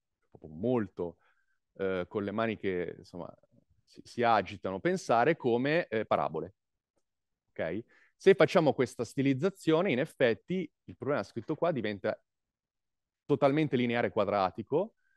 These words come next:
eh, quindi ci sono degli ansatz, ci sono delle, delle, diciamo, cose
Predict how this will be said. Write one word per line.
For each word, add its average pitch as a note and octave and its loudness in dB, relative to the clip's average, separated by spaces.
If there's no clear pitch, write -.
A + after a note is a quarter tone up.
eh, A2 2
quindi D#3 4
ci - -4
sono C#3 0
degli A2+ 0
ansatz, C3+ -2
ci - -20
sono C3 -2
delle, G#2+ 0
delle, G2+ -2
diciamo, F2 -6
cose E2 -10